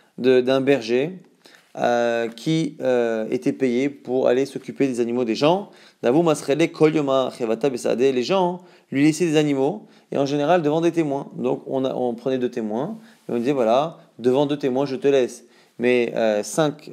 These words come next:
dix, quinze animaux, pour qu'il n'y ait pas de, euh, de désaccord éventuellement au moment de les récupérer. Les, alors une fois, Yom Achad, Masroule Belo Saadé, un jour, on lui a laissé des animaux sans témoin. Les sauf à la fin, Maléou, il a répondu, il leur a dit,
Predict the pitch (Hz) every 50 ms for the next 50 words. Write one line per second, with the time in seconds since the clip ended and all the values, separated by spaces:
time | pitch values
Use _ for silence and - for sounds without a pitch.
0 | - - - 113 110 127 139 143 135 - - - - - 151 143 135 123 117 110
1 | 107 113 135 170 196 233 254 - - _ _ _ _ - - - _ _ _ -
2 | - 110 - - 147 156 151 151 - 139 135 131 123 117 - 139 143 131 123 123
3 | 123 123 127 - - 113 110 107 104 101 101 101 101 101 98 98 101 98 - _
4 | _ _ _ _ _ - - 113 113 113 113 117 117 135 135 127 113 113 110 -
5 | 110 107 123 143 143 127 117 123 143 151 143 131 120 120 117 117 - 104 - -
6 | - - - - _ _ _ _ _ - - - _ _ - 127 131 - - 131
7 | 127 131 139 143 143 - 220 208 175 170 170 - - 139 143 147 147 147 - 147
8 | 143 143 139 139 131 135 - - 160 165 170 156 160 175 165 160 165 175 156 147
9 | 160 165 147 147 143 160 202 185 175 170 160 170 170 - - _ _ _ - 131
10 | 139 139 139 139 143 151 147 185 175 156 165 151 143 143 151 165 156 - - 160
11 | - 160 135 120 104 - - - - _ _ _ _ _ - - - _ - 127
12 | 147 143 160 170 143 143 131 120 113 113 - 170 170 156 143 135 131 135 151 175
13 | 156 139 117 117 113 - 117 127 120 110 107 101 101 113 143 180 214 247 226